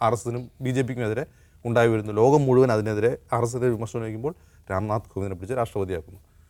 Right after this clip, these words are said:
അപ്പോൾ ഇത്തരത്തിലുള്ള ഗിമ്മിക്കുകൾ ആർ എസ് എസ് എല്ലാ പ്രാവശ്യവും നടത്തുന്നുണ്ട്. ഞാൻ അതുകൊണ്ട് ആർ എസ് എസ്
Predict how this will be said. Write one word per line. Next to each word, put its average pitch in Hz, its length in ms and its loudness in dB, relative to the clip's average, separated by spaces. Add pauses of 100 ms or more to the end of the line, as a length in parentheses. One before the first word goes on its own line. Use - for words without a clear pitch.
(220)
അപ്പോൾ 156 160 -4
ഇത്തരത്തിലുള്ള 120 680 0 (560)
ഗിമ്മിക്കുകൾ 107 460 -2 (380)
ആർ 104 160 -2
എസ് 107 160 -8
എസ് 110 80 -4
എല്ലാ 113 260 4
പ്രാവശ്യവും 117 400 2
നടത്തുന്നുണ്ട്. 98 340 -12
ഞാൻ 131 140 -2
അതുകൊണ്ട് 151 240 -2
ആർ 143 200 6
എസ് 190 140 2
എസ് 170 320 -2